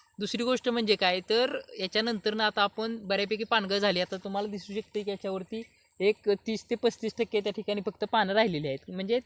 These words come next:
तीस टक्के आपण थोडक्यात त्याला म्हणू. आता याच्यासाठी काय करावं, तर ही जेव्हा आपण पहिली फवारणी कीटकनाशक आणि बुरशीनाशकाची घेतोय, कारण त्याच्यामध्ये बुरशी किंवा बॅक्टेरिया किंवा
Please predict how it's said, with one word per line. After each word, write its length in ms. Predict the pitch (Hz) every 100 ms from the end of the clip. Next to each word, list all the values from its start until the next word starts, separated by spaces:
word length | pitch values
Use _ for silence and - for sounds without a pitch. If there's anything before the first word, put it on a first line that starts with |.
| _ _
तीस 180 | 220 -
टक्के 200 | 220 -
आपण 200 | 196 - 202
थोडक्यात 260 | 185 180
त्याला 160 | 185 190
म्हणू. 220 | 208 160 139 _ - _ _
आता 140 | 160 190
याच्यासाठी 420 | 214 233 240 240
काय 160 | 220
करावं, 380 | 202 180 156 147 147
तर 40 | 165
ही 260 | - 196 208
जेव्हा 280 | 208 180
आपण 200 | 190 214
पहिली 260 | 208 220 190 196
फवारणी 300 | 185 190 196
कीटकनाशक 600 | 190 190 185 185 - 180
आणि 120 | 185
बुरशीनाशकाची 640 | 196 185 175 170 165 165 180
घेतोय, 300 | 185 135 131 - - - -
कारण 140 | 151
त्याच्यामध्ये 420 | 165 165 170 180
बुरशी 320 | 190 185 -
किंवा 400 | 180 180 214 202
बॅक्टेरिया 440 | 156 170 - 156 160
किंवा 340 | 185 196 247